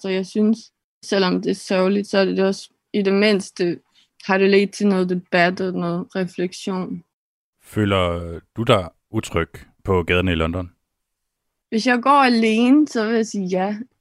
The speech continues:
Speaker 1: Altså i højlys dag, så har jeg ikke noget problem med det, men om aftenen, så vil jeg ikke gå alene, fordi jeg har tidligere haft oplevelser, der var ubehagelige.
Speaker 2: Må jeg spørge, hvad du har oplevet?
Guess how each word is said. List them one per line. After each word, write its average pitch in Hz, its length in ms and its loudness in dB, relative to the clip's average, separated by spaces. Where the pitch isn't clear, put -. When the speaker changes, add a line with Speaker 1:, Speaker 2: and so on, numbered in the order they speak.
Speaker 1:
Altså 175 280 -2
i 190 140 2
højlys 190 520 0
dag, 185 320 0
så 180 280 -2
har 202 140 0
jeg 185 100 4
ikke 190 120 0
noget 190 160 0
problem 196 380 2
med 185 200 2
det, 185 100 0
men 180 240 0
om 170 120 -2
aftenen, 175 440 -4
så 190 140 -6
vil 185 180 -2
jeg 175 160 -2
ikke 175 120 -8
gå 180 160 -4
alene, 185 500 0
fordi 185 240 -4
jeg 180 140 0
har 175 320 -2
tidligere 185 280 2
haft 175 280 -6
oplevelser, 180 540 -2
der 175 140 -8
var 170 280 -4
ubehagelige. 180 760 -4
Speaker 2:
Må 95 40 -4
jeg 92 80 -2
spørge, 92 220 -2
hvad 90 120 0
du 90 80 -2
har 80 220 0
oplevet? 87 380 -4